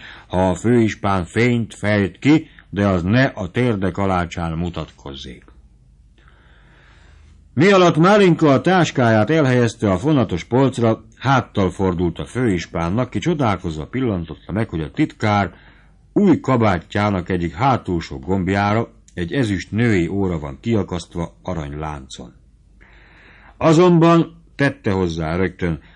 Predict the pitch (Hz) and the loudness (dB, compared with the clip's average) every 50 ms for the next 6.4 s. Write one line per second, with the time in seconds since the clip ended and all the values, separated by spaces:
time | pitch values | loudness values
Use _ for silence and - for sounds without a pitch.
0 | - _ _ - 117 117 113 - 214 226 214 165 - 147 135 131 123 110 117 110 | -20 _ _ 0 0 0 0 0 0 0 0 0 0 0 2 2 2 2 2 0
1 | - - - 175 185 160 139 127 113 120 117 113 104 - - 107 101 107 135 170 | 0 0 0 0 2 2 2 2 4 4 2 2 0 0 -2 0 2 2 2 2
2 | 165 135 120 117 101 - 110 110 113 113 110 104 98 104 110 107 104 92 87 - | 2 2 0 -2 -2 0 0 2 4 4 4 4 2 2 2 2 2 0 0 0
3 | 113 113 110 - - 143 143 151 139 135 135 131 123 - - - 131 120 - 123 | 0 0 0 0 -4 -2 0 2 2 2 2 2 0 -2 -4 -6 -8 -6 -4 -2
4 | 120 113 120 131 170 180 170 - 151 135 127 127 120 117 110 120 117 123 120 110 | 0 0 0 0 -2 -2 -2 -2 -2 0 2 2 2 2 2 2 2 2 2 0
5 | 101 - 113 107 - - 92 - 117 120 113 - 120 123 - - 113 117 113 117 | -2 -4 -6 -4 -4 -6 -6 -4 -4 -4 -2 -2 -4 -4 -4 -4 -4 -2 0 0
6 | 113 113 104 - 113 110 101 | 0 0 -2 -2 -4 -4 -4